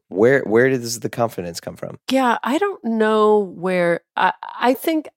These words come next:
Speaker 2: that's where I think I do have to give, I don't, I don't know. Like, are you, are you born with that? Is it that I give my parents the credit for that? Like, I don't know.
Speaker 1: I, I mean, for me, and I think, I don't know, there's not a confidence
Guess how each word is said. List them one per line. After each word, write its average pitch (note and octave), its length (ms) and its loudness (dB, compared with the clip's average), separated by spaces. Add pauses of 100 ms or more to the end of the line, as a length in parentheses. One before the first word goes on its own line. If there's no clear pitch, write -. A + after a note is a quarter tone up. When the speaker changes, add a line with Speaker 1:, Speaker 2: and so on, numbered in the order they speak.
Speaker 2:
that's A#3+ 360 0
where D4 120 2
I A#3+ 100 4
think G#3 300 -2
I F#3 100 2
do G#3 380 0
have G#3 300 -4
to F#3+ 100 -6
give, D#3+ 500 0
I B3+ 80 -2
don't, F4 320 -2
I B3 120 2
don't D#4 180 2
know. D#4+ 240 2
Like, D#3 340 0
are G3 140 4
you, F3+ 440 4
are F#3 100 2
you E3+ 200 0
born F3+ 500 0
with C4 180 0
that? B3+ 360 2
Is F#3 160 -2
it E3+ 160 -2
that D#3+ 180 2
I D#3 60 2
give D#3+ 160 -2
my D3+ 180 0
parents G3+ 580 0
the G#3 120 -2
credit G3 460 -2
for G#3+ 160 -2
that? G3 400 0
Like, D#3+ 420 0 (100)
I G3 120 2
don't C#4 220 4
know. C4 500 0
Speaker 1:
I, C#3+ 340 0
I C3+ 100 2
mean, C#3 200 2
for B2+ 320 0
me, A2+ 640 0
and A2 160 2
I G#2+ 140 2
think, - 580 -6 (100)
I C3 60 2
don't C#3 80 4
know, G#2+ 60 4
there's A#2+ 180 0
not C#3 140 0
a - 20 -10
confidence G2 680 -6